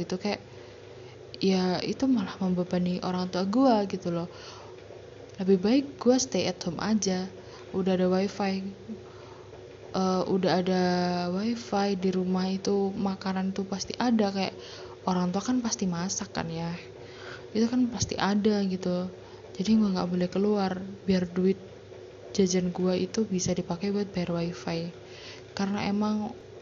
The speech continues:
IndiHome itu kan murah. Dibilang murah itu ya emang dari provider lainnya yang buat akses internet dia yang paling murah gitu loh. Tapi, eh, lihat nominalnya tiap bulan itu yang bikin kayak tercengang gitu.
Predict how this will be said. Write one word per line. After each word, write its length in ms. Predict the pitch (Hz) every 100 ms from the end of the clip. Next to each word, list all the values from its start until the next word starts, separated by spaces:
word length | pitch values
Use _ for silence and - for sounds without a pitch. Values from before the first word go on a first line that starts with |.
| -
IndiHome 640 | 202 185 185 180 185 180 180
itu 80 |
kan 320 | 214 220 214 220 - - - - -
murah. 560 | 214 196 175 180 190 185 - - - - - -
Dibilang 480 | - 185 208 202 202
murah 160 | 202 226
itu 240 | 247 269
ya 240 | 214 175 -
emang 320 | 185 190 190
dari 240 | 190 185 185
provider 640 | - 185 190 190 185 180
lainnya 640 | 180 180 180 185 185 190 190
yang 240 | 190 185 190 - - - - - - -
buat 240 | 196 190 190 - - - - - - -
akses 320 | - - 196 196
internet 320 | 196 202 202
dia 160 | 226
yang 80 | 247 220
paling 160 | 190 190
murah 320 | 202 226 214 196
gitu 240 | 185 180
loh. 160 | 175 175 - - - - - - - - - - - -
Tapi, 460 | - 233 277 269 254 - - - - -
eh, 540 | 208 208 202 196 196 196
lihat 260 | 190 196 196
nominalnya 720 | 202 208 208 202 196 202 196
tiap 300 | 208 196 185
bulan 240 | 196 190 190
itu 240 | 202 254
yang 160 | 240 185
bikin 240 | 180 185 185
kayak 180 | -
tercengang 720 | - 190 202 190 185 175 170 175
gitu. 220 | 175